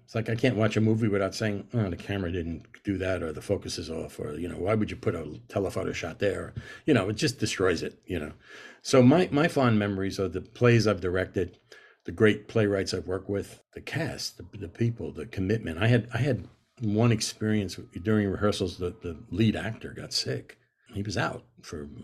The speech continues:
weeks. And every member of the cast who wasn't in the scene played him for blocking and for, for the, for the read.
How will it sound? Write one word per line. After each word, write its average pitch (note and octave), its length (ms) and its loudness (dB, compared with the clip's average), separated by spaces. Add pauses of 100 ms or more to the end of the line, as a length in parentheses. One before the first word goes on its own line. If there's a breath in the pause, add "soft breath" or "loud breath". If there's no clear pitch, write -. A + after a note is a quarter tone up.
(340)
weeks. - 460 -6 (680 soft breath)
And - 200 -8
every C#3+ 240 2
member A#2+ 580 6
of F2+ 140 -4
the F#2+ 60 -10
cast D#2 500 -8
who - 140 -12
wasn't A2+ 680 -2 (100)
in G#2 200 0
the F#2+ 60 -2
scene E2+ 580 -4 (200)
played G2+ 360 -2
him F2 480 -2 (1000)
for - 140 -6
blocking D#3 640 -6 (800)
and - 120 -12
for, - 400 -14
for - 200 -12
the, - 280 -12
for - 120 -18
the - 100 -14
read. G#2+ 380 -6